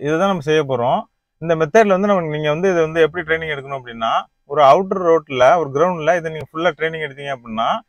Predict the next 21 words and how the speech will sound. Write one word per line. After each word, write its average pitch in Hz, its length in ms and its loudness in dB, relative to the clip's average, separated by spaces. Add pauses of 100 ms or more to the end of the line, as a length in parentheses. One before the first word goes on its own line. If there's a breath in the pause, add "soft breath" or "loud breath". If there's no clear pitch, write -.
(320)
இது 135 160 -4
ஃபுல்லா 208 420 0
உங்க 170 200 -2
கண்ட்ரோல்ல 165 400 2
வரும்போது 143 480 -2 (540)
உங்களுக்கு 151 340 -4
இந்த 147 180 0
ஃபர்ஸ்ட் 143 300 -4
கியர் 165 180 0 (140)
ப்ராப்ளம் 143 380 4
சால்வ் 147 280 2
ஆயிரும். 127 280 0
ஃபர்ஸ்ட் 147 300 -6
கியர்ல 202 320 2
நீங்க 175 160 -6 (100)
முறையா 170 360 4
வண்டியை 170 300 -2
மூவ் 190 160 -6
பண்ண 170 100 -6 (100)
கத்துக்கிட்டீங்க 143 460 -6
அப்படின்னா, 117 340 -4